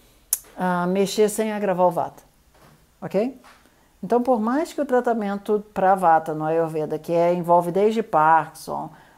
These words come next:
Alzheimer, cara, um monte de coisa, são, digamos assim, mais das metades que, das doenças que existem no Ayurveda estão associadas a vata, ok? Existem oitenta associadas a vata, quarenta pita e vinte a kapha.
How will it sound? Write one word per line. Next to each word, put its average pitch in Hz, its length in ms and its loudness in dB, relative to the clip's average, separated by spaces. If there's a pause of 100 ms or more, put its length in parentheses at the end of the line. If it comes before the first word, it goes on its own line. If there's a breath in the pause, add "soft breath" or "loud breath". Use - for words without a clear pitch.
Alzheimer, 156 1080 2 (260 soft breath)
cara, 190 200 2
um 190 40 0
monte 269 220 -2
de 233 80 -4
coisa, 170 300 -4 (1000 soft breath)
são, 214 420 4
digamos 202 380 2
assim, 190 180 -2
mais 220 300 0
das 247 140 -4
metades 190 520 0
que, 175 280 -2
das 165 260 0
doenças 165 320 -8
que - 80 -10
existem 165 380 -6
no 165 80 -4
Ayurveda 165 400 -2
estão 190 160 -4
associadas 175 560 -4
a 185 80 2
vata, 139 320 -6 (440)
ok? 190 320 -8 (320 soft breath)
Existem 185 380 -2
oitenta 196 440 -2
associadas 180 440 -2
a 180 80 0
vata, 175 300 2
quarenta 190 400 -2
pita 190 340 -2
e 180 180 -2
vinte 180 300 -8
a 202 40 -4
kapha. 156 380 -2